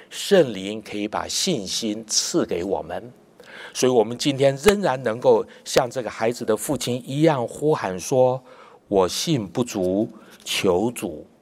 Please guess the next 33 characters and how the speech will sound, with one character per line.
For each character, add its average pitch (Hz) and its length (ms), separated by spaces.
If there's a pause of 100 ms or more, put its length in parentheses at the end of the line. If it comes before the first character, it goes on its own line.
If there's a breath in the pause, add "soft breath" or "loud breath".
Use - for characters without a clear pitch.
帮 90 140 (120)
助。” - 220 (800)
好， - 220 (280 loud breath)
所 165 160
以 139 100
这 180 160
是 151 220
针 180 380
对 139 240
害 113 380
怕 - 180
的 85 120
反 - 300
应。 92 160 (760 loud breath)
其 190 320
次， 220 300
我 117 180
要 123 140
跟 147 220
大 139 180
家 127 280 (340 loud breath)
来 110 200
分 143 260
享 95 220
的 101 100
就 120 140
是 101 100
天 190 460
使 190 160
的 - 100
信 123 320
息 101 240
呢， 107 160